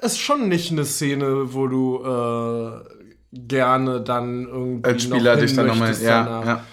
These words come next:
Speaker 1: Und, ähm, und das ist schon, also da kann ich schon verstehen, dass er selber gesagt hat, und ich weiß halt nicht, wie die Kommunikation in der Mannschaft darüber war.
Speaker 2: Ja, das stimmt allerdings.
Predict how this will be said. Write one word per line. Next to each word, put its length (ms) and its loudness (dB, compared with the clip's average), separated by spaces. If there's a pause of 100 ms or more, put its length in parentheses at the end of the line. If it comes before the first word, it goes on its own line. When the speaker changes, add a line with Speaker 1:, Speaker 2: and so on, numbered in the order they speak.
(360)
Speaker 1:
Und, 380 -2
ähm, 520 -2 (1600)
und 120 -6
das 200 0
ist 260 -6
schon, 960 -2
also 120 -4
da 80 2
kann 200 -6
ich 160 -4
schon 180 -6
verstehen, 340 -4
dass 160 -2
er 260 -2
selber 320 -4
gesagt 340 -8
hat, 180 -10
und 120 -6
ich 120 -8
weiß 180 -4
halt 100 -2
nicht, 200 -6
wie 60 -4
die 100 -4
Kommunikation 640 -4
in 80 -6
der 80 -4
Mannschaft 460 -4
darüber 440 -8
war. 280 -12
Speaker 2:
Ja, 280 0 (140)
das 120 -8
stimmt 240 -6
allerdings. 600 -8